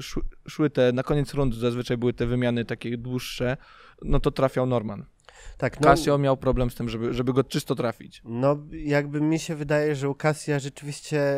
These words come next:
Speaker 2: e, brakowało tej pracy po prostu prostymi, nie? Że to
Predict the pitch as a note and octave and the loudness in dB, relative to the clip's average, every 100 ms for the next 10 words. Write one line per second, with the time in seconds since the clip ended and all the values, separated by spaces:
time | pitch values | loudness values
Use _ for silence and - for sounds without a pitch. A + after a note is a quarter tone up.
0 | C#3 C#3 C3+ C#3 B2+ B2 C3+ D3+ D3+ D3 | 0 2 2 0 -2 -2 -2 0 2 4
1 | D3 C#3 C3 - C3+ D3 C3+ - C3 A2+ | 4 0 0 -4 -4 -2 -4 -4 -12 -12
2 | - - - A2+ G#2+ A2+ G2 F2+ G2 G#2 | -12 -14 -8 -6 -6 -4 -4 -4 -2 -2
3 | G#2+ G#2+ A2+ A2+ A2+ A#2 - - - - | -4 -4 -2 0 0 -2 -8 -20 -20 -16
4 | - - _ D#3+ | -16 -16 _ -4